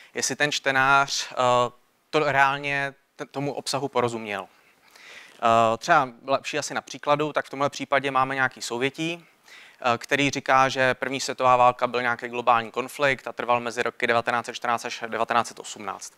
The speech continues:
A na to téma se dá jako položit, nebo na základě té věty se dá položit jako nespočet otázek a můžou být jakoby, eh, rů-, můžou to být různý varianty. Třeba se dá použít vlastně jenom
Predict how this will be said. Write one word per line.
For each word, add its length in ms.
A 60
na 80
to 120
téma 240
se 140
dá 120
jako 180
položit, 460
nebo 200
na 120
základě 320
té 140
věty 260
se 120
dá 140
položit 360
jako 200
nespočet 440
otázek 580
a 40
můžou 240
být 180
jakoby, 580
eh, 120
rů-, 100
můžou 200
to 60
být 160
různý 280
varianty. 500
Třeba 240
se 140
dá 140
použít 360
vlastně 300
jenom 280